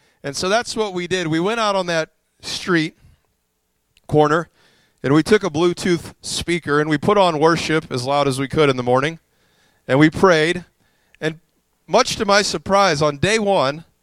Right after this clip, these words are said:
when we gathered on that street corner, all of a sudden,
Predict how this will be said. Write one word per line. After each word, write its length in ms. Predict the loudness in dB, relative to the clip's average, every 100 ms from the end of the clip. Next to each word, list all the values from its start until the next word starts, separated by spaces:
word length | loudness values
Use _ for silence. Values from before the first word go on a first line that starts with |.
| _ _ _ -4
when 140 | 0
we 100 | 2
gathered 440 | 2 2 2 0
on 140 | 0 -2
that 220 | -4 -6
street 360 | -8 -8 -8 -12 _ -6
corner, 420 | -4 -2 -4 -8 _ _ _ _ 0
all 160 | 0
of 60 | 2
a 80 | -2
sudden, 480 | 0 0 -2 -10